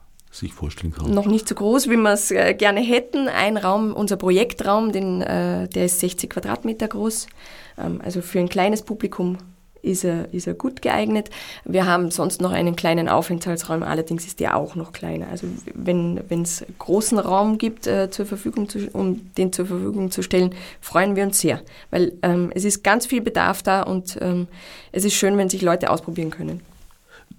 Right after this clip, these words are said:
Speaker 1: Wie viele Räume sind das alles in allem? Ich hab mir das jetzt nämlich so vorgestellt, dass die einzelnen Künstler und Künstlerinnen, sofern sie nicht in Gruppen sind, halt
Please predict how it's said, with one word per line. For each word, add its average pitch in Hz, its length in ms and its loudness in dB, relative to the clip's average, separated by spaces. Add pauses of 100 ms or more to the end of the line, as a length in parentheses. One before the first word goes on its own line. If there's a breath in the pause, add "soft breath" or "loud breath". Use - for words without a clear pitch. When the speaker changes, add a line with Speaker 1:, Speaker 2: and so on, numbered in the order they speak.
Speaker 1:
Wie 82 300 -2
viele 87 240 4
Räume 78 340 4
sind 110 280 -2
das - 240 2
alles 78 380 -4
in 90 60 -4
allem? 76 380 -2
Ich 76 100 -10
hab - 220 -6
mir 80 240 -2
das 90 160 -4
jetzt - 220 -6
nämlich 85 180 0
so - 340 -8
vorgestellt, 101 600 0
dass - 180 -2 (560 loud breath)
die - 80 -4
einzelnen 104 600 2
Künstler 110 440 2
und 98 160 2
Künstlerinnen, 98 840 4
sofern - 540 -6
sie 73 140 -6
nicht 71 220 -10
in 71 60 -10
Gruppen 92 280 0
sind, 87 220 0
halt 87 160 -2